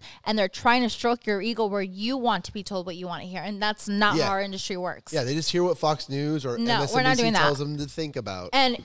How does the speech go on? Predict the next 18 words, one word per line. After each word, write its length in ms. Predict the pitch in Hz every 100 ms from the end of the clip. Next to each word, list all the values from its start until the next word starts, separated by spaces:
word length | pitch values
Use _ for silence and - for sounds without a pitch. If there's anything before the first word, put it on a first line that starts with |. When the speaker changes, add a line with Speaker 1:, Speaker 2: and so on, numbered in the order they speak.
| -
Speaker 1:
here's, 400 | 269 269 285 277 - -
here's 380 | 247 254 262
my 160 | 254 233
thing. 360 | 214 180 104 - _
I 120 | 240
don't 240 | 320 359 247
watch 280 | 196 208 -
the 100 | 240
news. 480 | 240 254 269 320 -
I 80 | 226
don't 120 | 262
even 140 | 285 277
have 200 | 247 226
T 140 | 220
Vs 240 | 185 202 190
in 80 |
my 120 | 170 170
house. 320 | 180 156